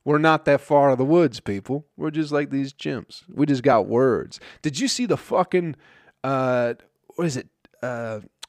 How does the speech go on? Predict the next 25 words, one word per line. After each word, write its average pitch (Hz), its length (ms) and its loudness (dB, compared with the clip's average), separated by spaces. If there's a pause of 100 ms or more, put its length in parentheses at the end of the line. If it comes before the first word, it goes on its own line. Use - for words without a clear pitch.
(280)
Elon 202 460 4
Musk 151 480 2
did 120 220 -2
something. 113 640 -2 (480)
He's 208 240 4
running, 190 240 4
like, 151 160 2
some, 175 320 -2
he, 160 140 0
he 165 220 -6
put, 185 280 0 (960)
uh, 117 400 -2
like, 117 200 -6
microchips 170 760 0
or 104 180 -8
implants 170 680 0
into 147 380 0
a 123 80 0
chimpanzee's 120 920 -4
brain. 131 640 -2 (640)
So 135 680 6 (360)
the 147 140 2
chimp - 460 -2 (720)
is 147 140 0
somehow 185 520 0